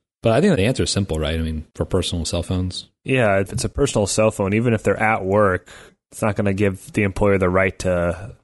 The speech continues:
Speaker 2: I guess it would, depends what they mean by monitor the usage.
Speaker 1: Yeah, that's a good question.
Speaker 2: They can't see what's on the phone, but if you're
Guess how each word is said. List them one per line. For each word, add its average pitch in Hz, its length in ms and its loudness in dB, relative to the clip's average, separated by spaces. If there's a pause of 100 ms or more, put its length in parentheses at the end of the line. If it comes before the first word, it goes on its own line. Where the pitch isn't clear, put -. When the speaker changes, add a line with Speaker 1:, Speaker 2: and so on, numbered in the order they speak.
Speaker 2:
I 160 100 0
guess 202 180 4
it 170 40 0
would, 165 140 2
depends 156 280 2
what 147 80 -2
they 127 60 2
mean 120 180 4
by 101 160 4
monitor 101 720 2
the 90 100 0
usage. 98 440 0
Speaker 1:
Yeah, 123 120 0
that's 131 160 -2
a 131 60 -2
good 123 140 0
question. 101 600 -6
Speaker 2:
They 123 120 2
can't 175 260 0
see 143 300 4
what's 127 200 2
on 117 140 2
the 98 80 2
phone, 113 480 2
but 104 140 2
if - 160 -2
you're 104 260 6